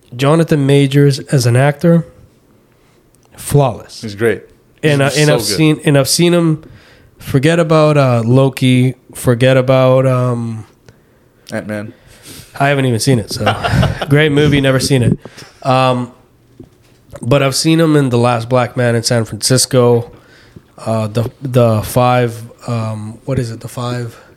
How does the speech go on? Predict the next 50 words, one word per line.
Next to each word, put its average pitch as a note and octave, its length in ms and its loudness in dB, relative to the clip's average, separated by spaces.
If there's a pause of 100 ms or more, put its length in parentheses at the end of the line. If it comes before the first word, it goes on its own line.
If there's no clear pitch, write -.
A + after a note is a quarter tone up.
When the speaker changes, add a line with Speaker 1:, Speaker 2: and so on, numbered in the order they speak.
(360)
Speaker 2:
That A#2+ 200 -2
Western A#2+ 380 -2
one, G2+ 100 -8
right? C#3+ 220 -4 (260)
Speaker 1:
No, F3+ 240 2
no, D3+ 80 2
I'm C#3 80 0
talking C#3+ 240 0
about C3+ 220 0
the, B2 240 2
the A#2+ 100 0
war B2 240 2
movie, A2+ 400 -4 (260)
uh, A#2 520 -4
The B2+ 120 -6
Five D3+ 220 0
Speaker 2:
Oh, C#3+ 40 0
The C#3+ 60 -2
Speaker 1:
Bloods. C3+ 140 -2
Speaker 2:
Five B2 180 0
Bloods? D3 440 0
Speaker 1:
Yeah, D3 80 2
Speaker 2:
Yeah, C3+ 140 0
Speaker 1:
which C3+ 180 0
Speaker 2:
that - 80 0
was D3 100 2
Speaker 1:
was C3 440 -4
Speaker 2:
good. B2+ 80 -14
Speaker 1:
the B2+ 80 0
last B2+ 520 0
Chadwick A#2+ 440 0
Boseman B2 360 2
movie, C3 280 4
I - 20 4
believe. D#3+ 400 2 (160)
Speaker 2:
No. G2+ 140 0
Speaker 1:
No, D#3+ 100 2
no, D3+ 100 0
sorry, C#3 200 0
it - 20 0
wasn't. A#2 300 -2 (120)
It B2 100 -4
was B2 240 0
the B2 100 0
second B2 500 0
last A#2+ 340 2
movie G#2+ 220 2
he F#2+ 120 -6
did. G2 240 -8 (760)
Is, C#3 560 2